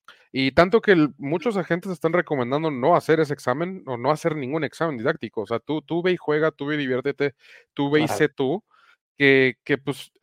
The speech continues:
Speaker 1: digo, sobre todo en el caso de C J Stroud vemos que, que a final de cuentas
Speaker 2: Le cayó la boca a todos.
Speaker 1: Sí, exactamente. Entonces,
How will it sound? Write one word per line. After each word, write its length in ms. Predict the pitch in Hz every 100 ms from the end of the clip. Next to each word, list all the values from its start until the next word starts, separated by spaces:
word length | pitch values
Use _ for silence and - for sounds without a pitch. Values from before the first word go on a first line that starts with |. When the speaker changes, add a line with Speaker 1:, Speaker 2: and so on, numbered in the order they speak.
| 85
Speaker 1:
digo, 320 | 143 175 127
sobre 280 | - 139 135
todo 200 | 185 196
en 60 |
el 100 | 147
caso 240 | 120 147 143
de 80 | 117
C 160 | 147
J 120 | 135
Stroud 260 | 127 - 135
vemos 320 | 131 135 131
que, 180 | - 107
que 140 | - 110
a 40 |
final 280 | 117 120 131
de 80 | 123
cuentas 500 | 120 123 135 117 135
Speaker 2:
Le 140 | 160
cayó 260 | - 127 127
la 80 |
boca 240 | 123 123 127
a 60 |
todos. 400 | 131 170 147 - -
Speaker 1:
Sí, 260 | - - 151
exactamente. 960 | 135 143 139 - 151 - 143 147 139
Entonces, 500 | 117 135 135 143 135